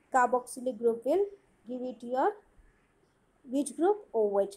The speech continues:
group. So here water molecule will be liberated out. And see,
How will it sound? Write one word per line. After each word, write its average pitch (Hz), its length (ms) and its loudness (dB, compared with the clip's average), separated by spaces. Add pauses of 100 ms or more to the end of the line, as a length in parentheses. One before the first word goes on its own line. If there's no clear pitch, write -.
group. 175 260 -12
So - 220 -8
here 254 320 -2
water 240 420 0
molecule 262 640 -2
will 220 180 -2
be 311 240 -2
liberated 208 600 -6 (160)
out. 208 220 -2 (1700)
And 254 320 -6
see, - 340 -6